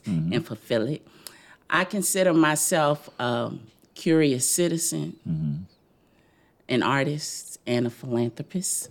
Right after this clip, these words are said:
Speaker 1: Mm-hmm.
Speaker 2: And, uh, my whole purpose, I believe, is to help move resources towards Black and other marginalized communities
Speaker 1: Mm.
Speaker 2: so we can practice self-determination.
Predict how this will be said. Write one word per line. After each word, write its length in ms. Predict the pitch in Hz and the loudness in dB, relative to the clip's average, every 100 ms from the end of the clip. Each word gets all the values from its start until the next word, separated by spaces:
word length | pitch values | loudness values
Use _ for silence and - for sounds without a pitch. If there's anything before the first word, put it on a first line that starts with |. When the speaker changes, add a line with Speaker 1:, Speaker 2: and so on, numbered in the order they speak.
| - | -6
Speaker 1:
Mm-hmm. 280 | 160 139 127 - _ - | -4 -4 -8 -12 _ -4
Speaker 2:
And, 540 | 139 123 107 123 120 - _ _ - | 0 2 2 0 -4 -8 _ _ -6
uh, 300 | 127 117 117 - | -4 -2 -4 -4
my 220 | 127 127 | -2 0
whole 360 | 123 147 147 139 | 0 2 4 2
purpose, 880 | 139 - 160 156 - - - - - _ _ _ _ _ _ _ _ | 0 0 0 0 -6 -6 -6 -6 -6 _ _ _ _ _ _ _ _
I 140 | 131 135 | -2 0
believe, 640 | 139 123 127 113 113 - | 0 2 2 0 -2 -4
is 240 | 123 113 - | -4 -4 -2
to 120 | 113 | -4
help 460 | 110 131 123 - - _ - | -2 0 0 -2 -12 _ -4
move 720 | 180 135 127 123 120 117 - _ _ | 2 2 2 2 0 -4 -12 _ _
resources 1200 | 107 113 123 131 - 113 110 - 110 107 - - - - - _ _ - | -4 0 0 0 0 2 0 -2 -4 -4 -4 -6 -10 -20 -20 _ _ -10
towards 680 | 135 123 110 107 110 - - _ - | -4 0 0 0 -4 -8 -12 _ -8
Black 680 | 135 113 117 117 - - - - | -2 2 2 0 -4 -16 -20 -4
and 160 | 117 - | -2 0
other 200 | 123 135 | 0 2
marginalized 920 | 117 113 113 117 110 110 104 104 - | 2 2 0 0 2 2 0 0 -4
communities 800 | - 120 113 113 107 - 104 104 - - | -2 0 2 2 0 -2 -4 -4 -8 -6
Speaker 1:
Mm. 80 | 73 | -2
Speaker 2:
so 140 | 65 | 2
we 160 | 120 131 | 2 0
can 160 | - 107 | -2 -4
practice 400 | 131 110 - - | -2 -4 -4 -2
self-determination. 1080 | 104 104 110 - 113 101 101 92 - 90 | -2 -2 -8 -4 -2 0 -2 -2 -4 -4